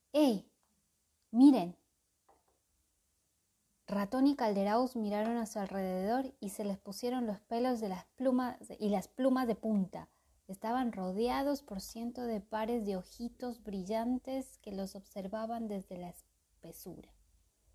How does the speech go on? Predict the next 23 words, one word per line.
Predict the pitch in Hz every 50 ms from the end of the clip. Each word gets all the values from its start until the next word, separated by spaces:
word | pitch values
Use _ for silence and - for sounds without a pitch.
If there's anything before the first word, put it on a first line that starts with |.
| - - - _ _ _ _ _ _ _
«¿Qué | - 359 381
es | 392 381 - 403 403 427 453 440 -
eso?», | - 440 381 339
dijo | 311 277 247 - - 247 226
Lila | 214 214 220 214 208 214
en | 208 208
voz | 202 208 202 196 -
baja. | 208 202 196 - - - - 190 - _ _ _ _ _ _ _ _ _ _ _ _ _ _ _ _ _
«No | 269 302 320 311
lo | 302 277
sé, | - - - 156 - - _ _ _ _ _ _ _ _ _ _ _
pero | - 196 208
no | 214 233 254
me | 285 302 277
voy | 240 233 254 254
a | 247 240
quedar | - 208 196 202 202 202
aquí | 190 - - 277 277
para | - 240 220
averiguarlo», | 208 196 185 185 185 185 185 180 175 180 170 170 170 170 170 165
replicó | 175 175 165 - 185 175 - - 185 180
el | 175 175 175 165
cuervo. | - - 170 175 170 165 - - - 175